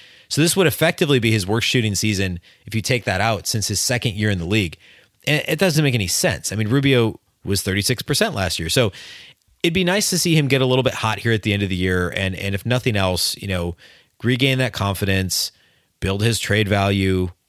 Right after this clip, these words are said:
or encourage the Wolves to hang on to him at the start of next year, see how things unfold, and potentially trade him at the deadline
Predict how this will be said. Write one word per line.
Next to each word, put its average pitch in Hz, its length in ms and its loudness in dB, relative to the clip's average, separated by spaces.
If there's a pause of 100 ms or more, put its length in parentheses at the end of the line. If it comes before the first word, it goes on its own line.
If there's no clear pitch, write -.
or 104 240 2
encourage 98 400 0
the 98 100 0
Wolves 92 200 -2
to 90 80 -2
hang 95 160 -2
on 95 160 -2
to 104 100 -4
him 98 80 -2
at 92 60 -4
the 104 80 -4
start 95 200 0
of 85 80 -4
next 113 300 -4
year, 92 140 0
see 98 160 -2
how 92 120 0
things 95 280 -2
unfold, 90 360 -2
and 95 140 -2
potentially 95 400 -4
trade 95 240 -2
him 92 60 0
at 87 100 -2
the 92 80 -4
deadline 92 500 0